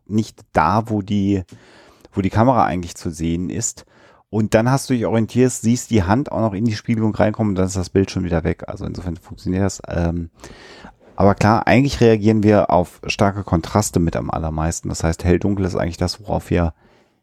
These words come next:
besonders gut, äh, reagieren. Und dann kommt natürlich Bewegung noch hinzu. Ich könnte das länger ausführen, Arne, aber ich schenke mir das jetzt mal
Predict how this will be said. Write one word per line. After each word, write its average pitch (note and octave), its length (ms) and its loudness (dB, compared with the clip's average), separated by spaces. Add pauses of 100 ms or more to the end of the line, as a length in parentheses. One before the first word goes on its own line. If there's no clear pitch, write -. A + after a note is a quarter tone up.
(140)
besonders F#2 580 2
gut, - 380 -4 (220)
äh, D#2+ 60 -8
reagieren. E2 1600 0 (500)
Und E2 100 -6
dann D#2+ 80 0
kommt E2+ 180 -4
natürlich D2+ 320 -8
Bewegung D2 440 -6
noch - 140 -16
hinzu. D2+ 520 -8 (220)
Ich - 80 -20
könnte C#3+ 180 2
das G#2 140 0
länger G2 220 4
ausführen, E2 380 0
Arne, D#2+ 520 0
aber D2 340 -4 (280)
ich - 120 -8
schenke D2 240 0
mir D2 120 2
das - 140 -2
jetzt - 220 -4
mal C#2 280 2